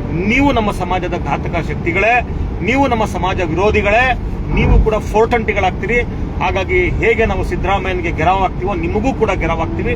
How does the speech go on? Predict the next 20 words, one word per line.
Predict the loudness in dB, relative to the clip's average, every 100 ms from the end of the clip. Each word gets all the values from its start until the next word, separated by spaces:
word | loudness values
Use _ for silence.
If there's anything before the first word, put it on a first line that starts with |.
| -2 -2 -2 -2
ಹಾಗಾಗಿ | 0 0 0
ರಾಯಚೂರಿನ | 0 0 0 0 0
ಎಲ್ಲ | -2 0 0
ಸಹೋದರರಿಗೂ, | 2 2 0 0 -2 0
ಎಲ್ಲ | 0 2 2
ಸ್ನೇಹಿತರಿಗೂ | 2 -2 -4 -4 -2 -2 -2 -2 -2 -2 -2 0
ನಾನು | 0 0
ಮನವಿ | 0 0 0
ಮಾಡ್ತಾ | 0 0 0
ಇದ್ದೀನಿ, | 0 -2 -2 -4 -4 -4 0
ದಯಮಾಡಿ | 0 0 0
ನಾಳೆ | 0 0 0 0 0 -4 -4 -6 -6 -2
ಏನು | 0 0 0
ಸಿದ್ದರಾಮಯ್ಯ | 2 4 6 4 2 0
ಅವರ | 0
ಜೊತೆಗೆ | -2 0 2 2 0 -4 -6 -6 -6 -2
ಕೆ |
ಎಚ್ | 0 2 0 -2
ಮುನಿಯಪ್ಪನಿಗೂ | -2 0 0 0 -2 0 0
ತಕ್ಕ | 0 0